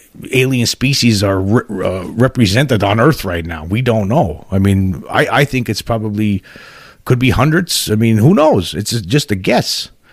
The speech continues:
We do know that, uh, from, based on different reports, uh, different experiences reported by different people, we do know that there seems to be several kinds of variety. Are they all working together, or are they all doing their own thing?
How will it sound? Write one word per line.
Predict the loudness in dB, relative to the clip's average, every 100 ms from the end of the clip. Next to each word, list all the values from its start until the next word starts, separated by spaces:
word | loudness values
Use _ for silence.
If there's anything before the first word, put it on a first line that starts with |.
| -20 -20 _ _ 0
We | 2
do | 6 6
know | 6 4
that, | 2 0 -4 -6
uh, | -2 -2 -4 -10
from, | -8 -4 0
based | 0 0 0
on | 0
different | 0 -2 -4
reports, | -4 0 2 2 -2 -6 -2
uh, | -2
different | 0 -2 -2
experiences | -2 0 2 2 2 0 0
reported | 0 0 2 2
by | 2 0
different | 0 0 -2
people, | 0 0 0 -2 -2 -14 -8 0
we | 2
do | 4 4
know | 4 4
that | 2
there | 0
seems | 0 0 0
to | 0
be | 0
several | 2 0 0 -2
kinds | 0 0 0
of |
variety. | 0 0 2 0 -2 -6 -10 _ _ _ -20 -20 -20 -20 -20 -8
Are | 0 2
they | 4
all | 4 4
working | 4 2 0
together, | 0 2 2 4 4
or | 4
are | 4
they | 4
all | 4 4
doing | 4 2 4
their | 4
own | 4 2
thing? | 2 0 0